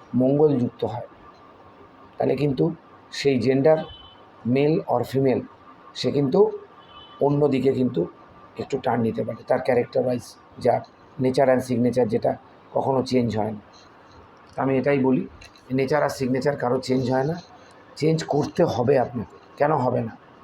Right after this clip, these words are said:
এই পৃথিবীতে everything is possible। আর আপনি যদি মনে করেন কিছুই আমার দ্বারা হবে না, everything is impossible, ঘরে বসে জ্যোতিষ দেখিয়ে, জ্যোতিষ ভিডিও শুনে আপনার ভাগ্য ঘুরবে না, এই রাশি আজকে এই ফল যাচ্ছে, আপনি দেখলেন,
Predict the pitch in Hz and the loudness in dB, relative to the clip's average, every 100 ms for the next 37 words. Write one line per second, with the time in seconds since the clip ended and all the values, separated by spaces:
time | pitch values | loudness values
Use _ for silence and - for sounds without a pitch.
0 | - - 135 135 147 156 160 156 - 131 | -20 -10 -6 -2 0 2 2 2 0 0
1 | 147 151 147 139 - 131 - 139 160 170 | 0 0 0 0 -2 -4 -2 0 0 -4
2 | - - - - - - - - 123 131 | -14 -20 -20 -20 -20 -20 -10 -4 0 0
3 | 135 135 135 135 139 131 127 123 160 147 | 2 2 2 2 2 2 -2 -2 0 2
4 | 139 123 139 123 131 123 117 120 127 131 | 2 2 0 2 0 0 0 -2 -6 -6
5 | 123 120 - - - 127 127 135 131 131 | -6 -6 -8 -16 -14 -4 2 2 2 0
6 | 135 123 - - - 104 127 127 139 135 | -2 -4 -6 -20 -12 -2 0 0 -2 0
7 | 131 127 127 127 131 135 123 127 135 127 | 0 0 2 0 0 -2 0 2 2 2
8 | 127 123 117 - - - - 113 127 104 | 0 0 -2 -8 -20 -12 -8 -2 -2 0
9 | 110 123 127 127 120 123 131 127 131 131 | -2 0 0 2 2 2 2 2 2 0
10 | 120 135 123 123 127 120 117 - 110 - | 0 0 0 0 2 2 -2 -4 -8 -8
11 | - - - - - - - 131 131 135 | -20 -20 -20 -20 -20 -8 -4 0 0 2
12 | 175 | 0